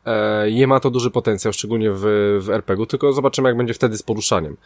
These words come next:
Em, zobaczymy. Em, mogą pomyśleć, no i co? No i, <laughs> no i chyba najważniejsza gra, która wychodzi, też od Bethesdy, czyli Doom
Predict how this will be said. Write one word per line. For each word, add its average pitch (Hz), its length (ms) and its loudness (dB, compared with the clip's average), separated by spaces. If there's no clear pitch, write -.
Em, 110 800 0
zobaczymy. 113 560 2
Em, 113 320 2
mogą 123 360 0
pomyśleć, 113 460 -2
no 160 100 2
i 170 60 4
co? 107 140 -2
No 123 100 4
i, 185 200 4
<laughs> 180 140 2
no 202 160 6
i 214 80 6
chyba 196 260 0
najważniejsza 208 920 4
gra, 85 240 -6
która 95 260 -8
wychodzi, 98 680 -4
też 143 180 0
od 104 160 -8
Bethesdy, 90 800 -6
czyli 117 380 -4
Doom 160 400 4